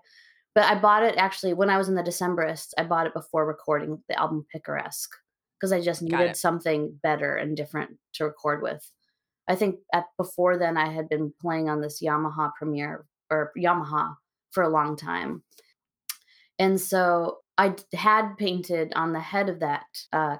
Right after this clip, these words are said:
Speaker 1: kick drum, a crow playing a snare drum. I wanted it to look like an old, like, bourbon ad from, like, the
Speaker 2: Mm.
Speaker 1: twenties. And it was pretty cool. <laughs> But I lost it when I did, uh, that, in two thousand seven, I did this tour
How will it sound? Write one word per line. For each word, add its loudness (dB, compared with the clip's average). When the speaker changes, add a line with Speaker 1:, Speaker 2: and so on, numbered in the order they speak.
Speaker 1:
kick -4
drum, -2
a -10
crow 2
playing 0
a -4
snare 0
drum. -2
I 0
wanted 2
it -2
to -10
look -4
like -2
an -4
old, -2
like, 0
bourbon -2
ad -2
from, -6
like, -10
the -14
Speaker 2:
Mm. -20
Speaker 1:
twenties. -4
And 2
it 0
was -4
pretty -12
cool. -2
<laughs> 0
But 8
I 6
lost 4
it 2
when 2
I 0
did, -2
uh, 0
that, 0
in -2
two -2
thousand 0
seven, 0
I 0
did -6
this -4
tour -4